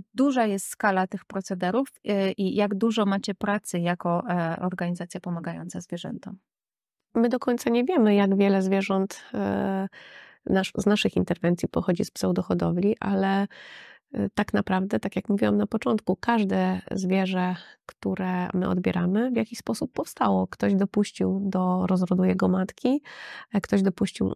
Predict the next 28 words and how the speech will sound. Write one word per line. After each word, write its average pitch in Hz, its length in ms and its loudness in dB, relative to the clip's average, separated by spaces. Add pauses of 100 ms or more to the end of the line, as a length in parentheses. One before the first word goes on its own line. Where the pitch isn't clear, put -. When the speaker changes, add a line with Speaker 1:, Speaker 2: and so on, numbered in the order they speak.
Speaker 2:
do 190 140 0
tego, 185 260 0
żeby 180 340 -2 (280)
to 180 480 0 (140)
szczenie 185 420 0
czy - 120 -6
kocie 185 520 -2 (240)
żyło. 185 520 2 (760)
I 202 80 4
w 202 60 4
związku 202 440 0
z - 100 -4
tym, 226 460 2 (280)
no, 214 300 0
przypuszczamy, 208 840 0 (640)
y, 214 40 2
że 220 120 -2
skala 226 500 0 (140)
takiego 220 460 0
niekontrolowanego 208 1120 2
rozrodu 202 360 2
jest 220 180 0
ogromna, 208 420 2
bo 190 100 0
pomijam 214 440 4
już 202 120 2
zwierzęta, 196 380 0
które 202 380 -2